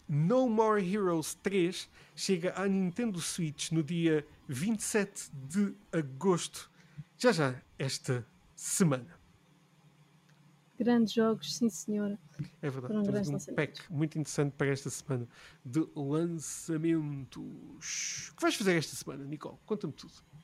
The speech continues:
Speaker 2: Esta semana estou a relaxar, ah, no Alentejo, nas planícies alentejanas.
Speaker 1: Ora bem, ora bem. Nada, nada melhor do que, do que isso. Ahm, eu neste momento estou a gravar desde, eh, o Algarve,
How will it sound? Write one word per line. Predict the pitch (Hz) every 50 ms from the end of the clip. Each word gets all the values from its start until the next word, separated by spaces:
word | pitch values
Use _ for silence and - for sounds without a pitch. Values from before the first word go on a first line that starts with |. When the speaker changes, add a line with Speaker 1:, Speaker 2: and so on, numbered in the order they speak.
| _ _ _ _ - - -
Speaker 2:
Esta | 247 - - 240
semana | - - 269 302 277 226 196 190 - - - _ _ _ - - - - _ _ _ _ -
estou | - - - - 240 240 240 233 233
a | - 226 226 226
relaxar, | 220 - 302 294 269 262 - - - 247 226 220 214 214 - - - - -
ah, | 214 208 202 196 196 190 190 190 - - - -
no | 220 214 214 202 - -
Alentejo, | 226 220 202 208 196 185 196 190 185 190 185 - - 196
nas | 196 190 - -
planícies | - - - 208 202 214 - - 208 202
alentejanas. | 208 202 202 196 - 208 196 190 190 196 196 196 - - - - - - - -
Speaker 1:
Ora | 233 127 120 110
bem, | 110 117 120 139 - - - -
ora | 156 127 117 117
bem. | 107 113 110 127 170
Nada, | 190 147 135 139 131 117 127 127 123 120 123
nada | 120 135 151 156 156 156
melhor | 151 147 147 151 147
do | 135 135
que, | 127 - - - 135 127 123 123 123
do | 117 127
que | - - -
isso. | 139 131 - - - - - - - - - - - - - - - -
Ahm, | 165 147 143 143 143 139 139 135 -
eu | 156 156 160 156
neste | 160 180 170 -
momento | 196 165 139
estou | - - - 170 170
a |
gravar | 170 175 175 165 156 175 156 147 139 139 - - - - -
desde, | 143 120 117 127 170 180 175 170 156 139 131 131 151 160 156 143 143 143 139 135 -
eh, | - 151 151 143 143 139 139 139 135 135 139
o | 170
Algarve, | 208 202 185 165 165 175 -